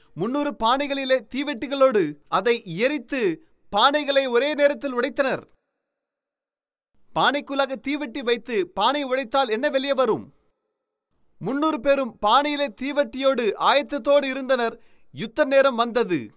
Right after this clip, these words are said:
இஸ்ரவேலர்களிடத்தில் ஆயுதங்கள் இல்லை, எந்தவிதமான கூர்மையான ஆயுதங்கள் இல்லை என்று சொல்லி சத்துருக்கள் மிகவும் நம்பிக்கையோடு இருந்தனர். "அவர்களை நாம் சூறையாடலாம்,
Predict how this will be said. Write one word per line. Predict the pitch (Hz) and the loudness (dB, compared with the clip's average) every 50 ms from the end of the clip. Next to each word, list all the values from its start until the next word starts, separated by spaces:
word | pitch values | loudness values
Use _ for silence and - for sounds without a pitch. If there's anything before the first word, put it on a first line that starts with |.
| _ _ _ _ - - - | _ _ _ _ -20 -18 -12
இஸ்ரவேலர்களிடத்தில் | - 185 196 - - 320 302 294 294 294 285 277 262 254 254 254 220 - 247 226 175 139 - - _ _ - | -10 -8 -6 -4 -2 -2 0 2 2 2 0 0 0 -2 -2 -4 -2 -2 -2 -2 -2 -4 -8 -12 _ _ 2
ஆயுதங்கள் | 147 190 247 294 294 285 294 277 277 254 233 | 4 4 4 4 2 0 -2 0 -2 -2 -2
இல்லை, | 240 247 247 240 208 156 131 - _ _ - 143 175 | -4 -2 -2 -2 -2 -2 -4 -8 _ _ -6 -4 -2
எந்தவிதமான | 220 269 294 285 277 277 262 277 277 277 269 - - - | -2 -2 -4 -4 -4 -2 0 0 0 0 0 -4 -4 -4
கூர்மையான | 254 302 320 320 294 302 294 277 262 240 240 226 202 180 165 - _ _ _ - 139 | -2 -2 0 0 0 0 0 2 2 2 0 0 -2 -4 -4 -8 _ _ _ 0 4
ஆயுதங்கள் | 180 233 277 285 240 294 294 262 285 269 240 | 6 6 6 4 2 0 -2 -2 -2 -4 -4
இல்லை | 254 277 294 294 | -4 -4 -2 -2
என்று | 285 277 247 240 240 | -2 -2 -4 -6 -6
சொல்லி | - 247 240 247 240 233 190 156 147 - _ _ _ _ - | -4 -4 -4 -4 -4 -4 -4 -6 -8 -10 _ _ _ _ -6
சத்துருக்கள் | - - 202 208 - 320 302 285 220 302 294 269 220 202 185 | -2 0 0 0 -2 -4 -6 -2 0 0 0 0 -2 -6 -8
மிகவும் | 208 247 220 285 269 294 285 240 208 196 214 | -8 -6 -4 -2 0 0 0 -2 -2 -2 -2
நம்பிக்கையோடு | 233 240 247 294 - - 294 285 285 285 285 294 294 277 | 0 0 -2 -6 -6 -6 -2 2 4 4 6 4 2 -2
இருந்தனர். | 277 285 269 262 285 247 240 180 - - _ _ _ _ _ _ _ _ _ _ _ - | -4 -4 -2 -2 -2 -2 -2 -4 -6 -8 _ _ _ _ _ _ _ _ _ _ _ 0
"அவர்களை | 147 196 262 285 294 247 285 285 294 285 262 262 | 2 4 4 4 2 2 0 0 0 2 4 4
நாம் | 254 262 240 - _ _ _ - - | 2 2 2 -4 _ _ _ -12 -10
சூறையாடலாம், | - 233 254 302 302 - 202 202 294 - 196 190 - 196 220 151 107 | -8 -6 -4 -2 -2 2 2 2 2 2 2 2 4 4 4 2 0